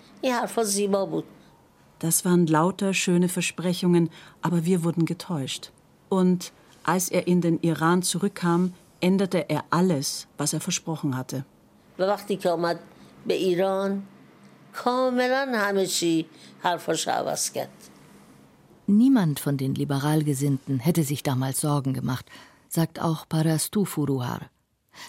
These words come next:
Speaker 3: Sie ist die Tochter jenes Politiker-Ehepaares aus der Opposition, das Ende der neunziger Jahre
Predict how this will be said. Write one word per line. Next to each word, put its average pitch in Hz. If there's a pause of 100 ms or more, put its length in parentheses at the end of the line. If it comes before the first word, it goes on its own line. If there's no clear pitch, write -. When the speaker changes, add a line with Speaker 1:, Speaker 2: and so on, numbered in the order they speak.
Speaker 3:
Sie 185
ist -
die 202
Tochter -
jenes 156
Politiker-Ehepaares 156
aus -
der -
Opposition, 151 (600)
das -
Ende 180
der 151
neunziger 151
Jahre 143